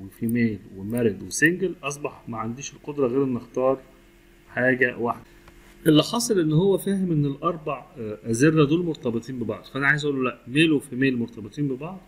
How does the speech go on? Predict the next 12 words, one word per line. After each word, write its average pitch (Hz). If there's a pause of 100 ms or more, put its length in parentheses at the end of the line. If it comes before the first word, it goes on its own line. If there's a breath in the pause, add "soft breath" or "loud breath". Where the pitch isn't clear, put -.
ومارد 135
وسنجل 123
مرتبطين 107
ببعض. 98
عشان 120
اعمل 185
كده 131 (200)
برجع 143
للديزاين 113
مود، 160 (800 soft breath)
بفتح 143
البروبرتيز، 120